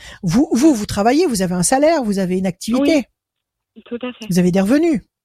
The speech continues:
Speaker 1: Bon.
Speaker 2: Oui, oui, oui.
Speaker 1: Alors, quatre temps. Alors, très bien. Alors, aucun problème. Aucun problème.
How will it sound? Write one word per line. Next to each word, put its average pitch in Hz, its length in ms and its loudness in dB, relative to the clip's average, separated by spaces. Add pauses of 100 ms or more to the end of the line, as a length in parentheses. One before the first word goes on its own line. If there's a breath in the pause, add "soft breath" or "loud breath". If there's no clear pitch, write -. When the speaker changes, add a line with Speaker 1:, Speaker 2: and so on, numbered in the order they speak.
(460)
Speaker 1:
Bon. 190 180 0
Speaker 2:
Oui, 226 120 -4
oui, 202 140 -12
oui. 175 60 -12 (280 loud breath)
Speaker 1:
Alors, 190 260 0
quatre 294 300 0
temps. - 360 -4 (300 soft breath)
Alors, 180 180 0
très - 160 0
bien. 143 220 -4 (120)
Alors, 285 220 2
aucun 269 260 0
problème. 170 580 -4
Aucun 285 440 0
problème. 180 640 -2